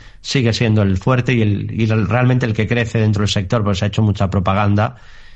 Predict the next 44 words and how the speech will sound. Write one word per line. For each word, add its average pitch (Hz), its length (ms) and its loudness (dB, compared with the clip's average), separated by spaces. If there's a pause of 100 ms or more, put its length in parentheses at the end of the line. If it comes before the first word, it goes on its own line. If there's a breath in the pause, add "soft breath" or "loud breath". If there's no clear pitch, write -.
(180 loud breath)
pero 95 200 0
que 95 100 2
los 90 160 0
datos 101 300 -2
no 101 100 2
lo 98 80 2
sostenían, 104 640 0
de 92 140 0
que 90 560 0 (400 soft breath)
las 90 200 0
eléctricas 98 500 0
se 95 100 0
forraban, 101 580 0
los 87 160 0
beneficios 90 500 0
caen 95 200 0
del 85 140 0
cielo 110 300 0
y 92 40 2
no 90 100 2
sé 87 140 -2
qué 95 100 -2
historia 95 320 0
más, 104 300 0 (480 loud breath)
pero 95 180 2
es 87 100 2
para 95 200 0
el 92 100 2
que, 90 640 0
pues, 90 120 0
le 92 60 2
gusta 98 260 0
el 95 60 2
rigor, 101 320 2
los 90 160 0
datos, 104 360 0
los 92 160 0
números, 101 320 2
las 90 180 0
estadísticas 98 840 -2 (260 loud breath)
y 107 80 0
consulta 101 480 2
a - 20 0
fuentes, 110 640 0